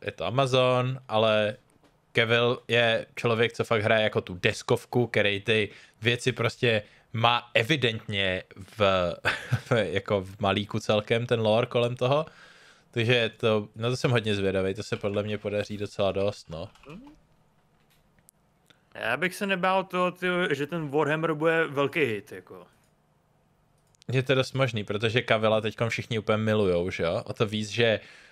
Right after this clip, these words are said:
Speaker 1: ho vyhodili z Netflixu kvůli tomu, že měl furt připomínky k tomu, že to není jako kniha a všichni úplně, „Je to moc málo jako kniha, je to hrozná s***a ten seriál,“ tak logicky, když se potom dozvědí, že to,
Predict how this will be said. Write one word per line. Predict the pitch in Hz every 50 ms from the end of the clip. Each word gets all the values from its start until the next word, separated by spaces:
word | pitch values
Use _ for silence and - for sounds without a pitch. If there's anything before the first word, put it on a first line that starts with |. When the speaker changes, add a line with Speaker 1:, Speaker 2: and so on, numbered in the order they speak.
| - - - - _ - -
Speaker 1:
ho | 120 117
vyhodili | 107 113 107 113 110 104 110 110 104
z | 101
Netflixu | 107 107 104 - - 117 113 - - - 120 107
kvůli | - 113 113 110
tomu, | - - 110 110 113
že | 107 117 110 107
měl | 107 107 107 104
furt | - 120 113 -
připomínky | - - - 107 - 113 110 113 110 110 - - 113
k | - -
tomu, | 117 110 113
že | 107 117 110
to | - 110
není | 113 110 107 110
jako | 110 - - -
kniha | - - 117 113 107 101 120 123
a | 117 123
všichni | - - 123 - - 123 117
úplně, | - 117 107
„Je | 104 101
to | - 120
moc | 117 117 - -
málo | 117 107 110 117
jako | 113 131
kniha, | 120 - 117 95 113
je | 113
to | - 113
hrozná | - 113 110 - 120 117
s***a | 117 - _ _ _ - - 113
ten | - 107 107
seriál,“ | - - 113 104 104 113 117
tak | - 113 -
logicky, | 117 120 131 143 135 - - - 131 117 - - - - - - -
když | 127 131 127
se | - 143
potom | 135 135 127 147 139
dozvědí, | 135 131 135 135 135 127 127 127
že | 143 131
to, | - 143 139 127